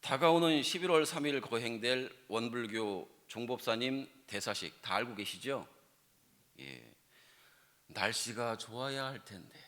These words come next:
매일 뉴스마다 날씨 보고 있어요.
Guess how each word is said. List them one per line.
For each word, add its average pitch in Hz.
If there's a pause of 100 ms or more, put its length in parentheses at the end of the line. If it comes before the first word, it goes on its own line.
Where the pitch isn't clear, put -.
(180)
매일 180
뉴스마다 147
날씨 110
보고 90
있어요. -